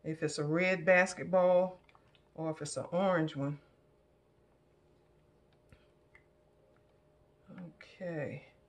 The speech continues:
Let's see. I know it's cool enough to add the fragrance. Yeah, oh yeah.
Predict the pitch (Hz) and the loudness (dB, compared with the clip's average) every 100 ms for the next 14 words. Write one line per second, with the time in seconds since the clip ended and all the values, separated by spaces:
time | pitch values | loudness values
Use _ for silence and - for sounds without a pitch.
0 | _ _ _ _ _ _ _ _ _ _ | _ _ _ _ _ _ _ _ _ _
1 | _ _ _ _ - 180 - - 160 156 | _ _ _ _ -16 -14 -12 -10 -8 -8
2 | 156 - - 170 180 190 170 - - 202 | -10 -16 -10 -4 -2 0 -2 -4 0 2
3 | 170 165 165 165 143 - 160 156 147 - | 4 2 0 -2 -4 0 0 -2 -6 0
4 | 180 175 139 143 - - - _ _ _ | 2 2 -2 -6 -8 -14 -16 _ _ _
5 | _ _ _ _ _ _ _ _ _ _ | _ _ _ _ _ _ _ _ _ _
6 | _ - 156 147 - 185 175 156 160 | _ -10 -6 -4 -2 -2 -2 -2 -2